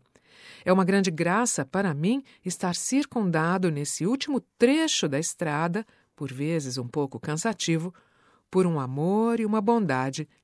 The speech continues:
que jamais poderia imaginar. Nesse sentido", continua o Papa Emérito, "interpreto a solicitação dos seus leitores como um acompanhamento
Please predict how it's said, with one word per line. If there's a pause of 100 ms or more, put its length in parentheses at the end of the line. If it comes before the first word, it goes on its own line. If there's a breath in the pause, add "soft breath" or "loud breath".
que
jamais
poderia
imaginar. (800 soft breath)
Nesse
sentido",
continua (200 soft breath)
o
Papa
Emérito, (320 loud breath)
"interpreto
a
solicitação
dos
seus
leitores
como
um
acompanhamento